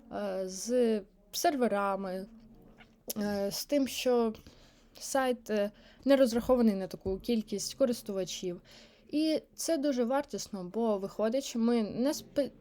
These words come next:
не специфікували якесь обмеження, на початку, або не запровадили такий програмний застосунок, щоб він міг підтримувати,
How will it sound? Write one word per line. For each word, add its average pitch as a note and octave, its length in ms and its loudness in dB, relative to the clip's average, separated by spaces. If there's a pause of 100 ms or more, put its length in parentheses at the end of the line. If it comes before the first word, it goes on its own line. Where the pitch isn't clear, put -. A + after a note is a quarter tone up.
(280)
не D#4+ 160 2
специфікували G3 800 0
якесь G#3+ 360 -2
обмеження, A3 720 -2 (240)
на B3+ 80 2
початку, A#3+ 600 -4 (480)
або C4 520 2 (160)
не C4 720 0
запровадили A3+ 840 -2 (480)
такий A3 580 0
програмний G3+ 540 -2
застосунок, C#4+ 680 -4 (120)
щоб A3 260 -2
він B3+ 240 4
міг C4+ 200 0
підтримувати, G3 800 -2